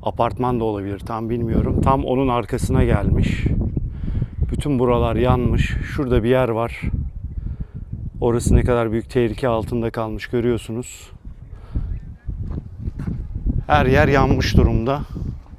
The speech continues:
Şimdi şöyle içerilere doğru gidiyorum. Daha tehlikenin boyutunu sizlere göstereceğim.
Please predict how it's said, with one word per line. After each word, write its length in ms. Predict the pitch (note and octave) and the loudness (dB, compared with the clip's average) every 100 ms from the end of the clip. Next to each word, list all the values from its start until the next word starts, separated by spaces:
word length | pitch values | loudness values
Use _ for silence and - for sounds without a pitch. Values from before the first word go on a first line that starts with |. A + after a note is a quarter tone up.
| - - - - - - - - | -16 -16 -20 -20 -14 -10 -6 -6
Şimdi 680 | - - C#3 C3+ C3+ D3+ - - - - - - | -4 -2 0 2 2 0 -4 -12 -16 -16 -16 -16
şöyle 380 | - - B2 A2+ | -14 -4 -2 0
içerilere 680 | - - C3+ C3 C3 C#3 C3 | 0 0 2 2 4 4 4
doğru 220 | C3 B2 | 4 4
gidiyorum. 480 | B2 C3 B2+ D3 - | 4 4 4 2 2
Daha 300 | B2 B2 B2+ - - - | 4 6 4 0 -12 -2
tehlikenin 560 | C3+ B2 - A#2+ C3+ | 0 0 0 0 4
boyutunu 380 | B2+ B2 B2+ C3+ | 4 4 2 -2
sizlere 420 | - A#2 A#2 C3 | 0 0 2 2
göstereceğim. 640 | C3+ - - B2+ G#2 C3 | 2 0 0 -2 0 -2